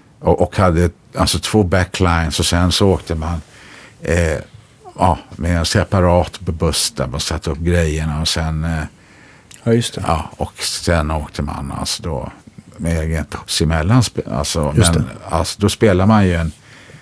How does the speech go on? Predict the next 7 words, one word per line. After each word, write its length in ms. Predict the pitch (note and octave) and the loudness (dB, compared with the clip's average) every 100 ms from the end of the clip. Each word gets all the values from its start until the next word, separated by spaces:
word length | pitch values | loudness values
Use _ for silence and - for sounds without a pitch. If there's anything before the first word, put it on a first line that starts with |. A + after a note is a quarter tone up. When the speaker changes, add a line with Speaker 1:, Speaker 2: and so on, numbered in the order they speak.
| - - - | -20 -20 -16
Speaker 1:
eh, 300 | - D#2 D2 C#2 - - | -6 -2 -2 -4 -10 -10
halvtimme 560 | - D#2+ C#2 F2+ E2+ | -6 -6 -4 -2 -2
kanske. 400 | E2+ E2+ E2+ - - - - - | -2 -6 -4 -6 -8 -18 -12 -2
Speaker 2:
Okej, 320 | A#2 - - | -2 -2 -8
okej. 220 | - - - | -10 -10 -6
Speaker 1:
Ja. 240 | A#1+ C2+ - | -4 -6 -2
Speaker 3:
Mm. 180 | B2+ A2 | 2 2